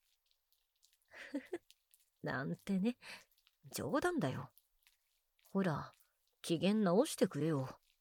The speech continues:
それに、お嬢様の方が、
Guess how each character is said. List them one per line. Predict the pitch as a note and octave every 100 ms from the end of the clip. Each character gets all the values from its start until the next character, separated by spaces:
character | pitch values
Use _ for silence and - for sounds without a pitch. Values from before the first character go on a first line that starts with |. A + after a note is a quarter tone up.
| _ - _ _ _ _ _
そ | - -
れ | C#3+ D3
に、 | D3+ - - _ _ - - _ _ _
お | - D3
嬢 | - G3
様 | C4+ C4 F3
の | D3
方 | - E3+
が、 | E3 A2+